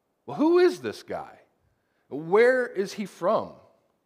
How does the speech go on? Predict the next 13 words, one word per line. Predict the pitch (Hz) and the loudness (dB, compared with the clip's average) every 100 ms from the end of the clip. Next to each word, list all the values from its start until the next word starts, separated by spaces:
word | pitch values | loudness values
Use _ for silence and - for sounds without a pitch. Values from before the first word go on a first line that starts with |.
| _ _ _ _ _ _ _ - | _ _ _ _ _ _ _ -6
The | |
writer | 117 165 190 | 4 4 4
tells | 165 175 175 | 2 0 0
us | 165 160 | -2 -4
that | |
Elijah | 139 147 165 160 165 156 - - | -2 2 2 0 -4 -6 -12 -6
was | 147 131 | -6 -4
the | 135 | -8
Tishbite | - - - - 175 160 | -4 -6 -6 -4 -2 -2
of | 156 | -8
Tishbe | - 254 - - 131 127 127 | -8 -8 -8 -10 -10 -8 -8
in | 135 117 | -10 -10
Gilead. | 117 185 127 78 76 | -4 -4 -4 -8 -16